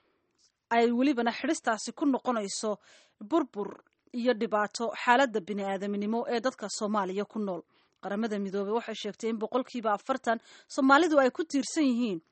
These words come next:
biilasha ay qoysaskoodu uga diraan dibadaha. Haddaba khadka telefoonka ee magaalada Nairobi ayuu Haaruun Macruuf wuxuu kula xidhiidhay Philip Lavasarani oo ah ku-xigeenka ergeyga guud ee xogayaha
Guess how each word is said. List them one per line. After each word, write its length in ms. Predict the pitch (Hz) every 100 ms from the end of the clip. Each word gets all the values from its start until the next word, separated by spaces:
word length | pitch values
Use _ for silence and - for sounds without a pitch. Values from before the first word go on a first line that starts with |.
| _
biilasha 400 | - 269 330 -
ay 80 | 226 214
qoysaskoodu 640 | 226 - 320 - 240 208
uga 160 | 214 247
diraan 320 | 202 226 190
dibadaha. 420 | 185 196 214 208 - _ _ - - _
Haddaba 280 | - - 330 320
khadka 240 | 330 311
telefoonka 520 | - 262 - 285 240 254
ee 40 |
magaalada 500 | 233 202 220 240 214
Nairobi 560 | 202 196 202 220 170 - _ _ _ _
ayuu 280 | 214 240 247
Haaruun 320 | 202 220 233
Macruuf 380 | 208 196 247 -
wuxuu 180 | 254 -
kula 200 | - 269
xidhiidhay 420 | - 254 240 269 285 _ _ _ _ -
Philip 380 | 220 285 302 202
Lavasarani 840 | 240 226 214 214 - 220 269 277 269
oo 100 | 233
ah 140 | 226
ku-xigeenka 720 | - - 254 247 277 226 175
ergeyga 400 | 247 208 214 196 180 _ _ _ - - _ _ - - _ _ -
guud 360 | 208 247 277 -
ee 300 | 202 196 180 - _ - - _ _ _
xogayaha 720 | - 277 320 277 233 220 214